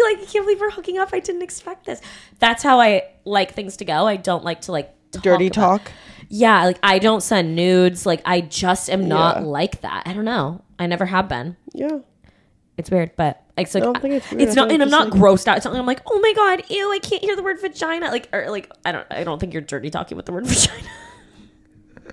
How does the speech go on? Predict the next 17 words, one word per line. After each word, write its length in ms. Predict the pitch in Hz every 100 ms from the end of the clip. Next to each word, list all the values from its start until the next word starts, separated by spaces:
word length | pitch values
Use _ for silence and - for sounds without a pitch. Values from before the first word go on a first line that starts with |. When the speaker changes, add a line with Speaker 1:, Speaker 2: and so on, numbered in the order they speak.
| - - 440 - - 302 - -
Speaker 1:
Oh 1300 | 587 571 571 - - - - - 508 480 466 453 415
my 60 |
God. 80 | 359
I 40 | 294
think, 180 | 359 -
I 160 | 311 320
honestly 260 | 294 349 320
think 100 | 277
I'm 100 | 247
traumatized 440 | - 196 202 196
by 120 | 185
the 60 | 180
one 160 | 170 165
time 180 | 196 165
the 80 | 156
guy 160 | 156 151
s-, 180 | - -